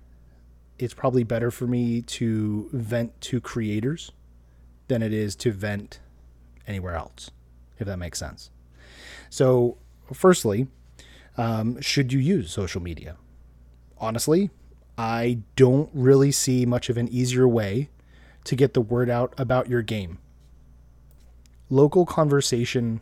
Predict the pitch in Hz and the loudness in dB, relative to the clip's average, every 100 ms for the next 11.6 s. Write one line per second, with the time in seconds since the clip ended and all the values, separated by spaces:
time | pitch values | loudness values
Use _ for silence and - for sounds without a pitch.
0 | - 117 98 123 120 113 120 120 113 113 | -4 -4 -4 -4 -4 -2 -2 -2 -2 -4
1 | 107 123 120 131 147 131 - 113 117 - | -4 -6 -6 0 4 4 0 -6 -6 -2
2 | 143 135 131 131 131 120 - 139 123 107 | 0 0 0 -2 -2 -6 0 2 2 0
3 | 123 - 123 117 120 117 101 107 104 98 | -4 -4 -4 -4 -4 -4 -6 -10 -10 -10
4 | 101 120 120 110 117 117 107 98 92 87 | -6 -4 -4 -4 -4 -4 -6 -8 -10 -10
5 | 85 87 - - - - - 131 151 156 | -12 -14 -20 -20 -20 -20 -8 6 6 8
6 | 147 131 117 107 104 - - 107 104 110 | 4 2 -2 -6 -12 -18 -12 -10 -8 -8
7 | 101 104 - - 120 131 80 - - - | -8 -10 -12 -8 -4 -4 -4 -12 -20 -20
8 | - 120 123 117 120 113 113 113 127 120 | -6 -2 0 0 0 0 -4 -2 -2 -4
9 | 123 117 120 107 101 110 - - - 135 | -2 0 0 0 -2 -6 -12 -20 -4 -4
10 | 127 131 123 139 - 131 - 101 101 110 | -2 -4 0 -2 0 -4 -2 -6 -6 -4
11 | 107 104 110 113 107 | -4 -4 -2 -2 -2